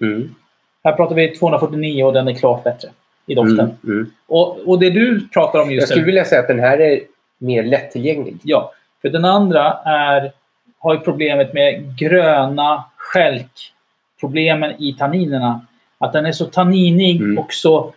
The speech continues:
Speaker 2: nästan sträv så att det är svårt att dricka den när den är ung.
Speaker 1: När den är ung. Men när den blir gammal så är den riktigt nice.
Speaker 2: Ja. Men det är det som är kul med den här.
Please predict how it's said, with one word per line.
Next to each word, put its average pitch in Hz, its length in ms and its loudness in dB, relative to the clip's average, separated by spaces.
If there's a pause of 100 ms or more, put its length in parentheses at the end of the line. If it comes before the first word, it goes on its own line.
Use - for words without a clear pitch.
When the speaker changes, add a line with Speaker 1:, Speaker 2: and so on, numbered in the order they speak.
(160)
Speaker 2:
nästan 170 1080 0 (260)
sträv 131 760 0 (100)
så - 160 -4
att - 160 -4
det 147 160 -4
är 139 40 -8
svårt 151 420 -4
att 147 80 -4
dricka 170 380 -2
den 131 260 -2 (260)
när 143 220 0
den 139 100 -4
är 165 60 2
ung. 208 360 2
Speaker 1:
När 110 120 0
den 110 100 2
är 123 60 4
ung. 110 200 0 (120)
Men 117 120 2
när 113 100 6
den 107 80 0
blir 120 120 0
gammal 143 360 2
så 180 60 0
är 156 40 4
den 120 100 2
riktigt 98 240 -4
nice. 95 120 -4
Speaker 2:
Ja. - 100 0 (500)
Men 175 180 0 (160)
det 170 140 -2
är 156 80 -4
det 220 180 0
som 175 100 -4
är 139 40 -10
kul 156 180 -2
med 131 80 -4
den 143 60 -6
här. 120 120 -6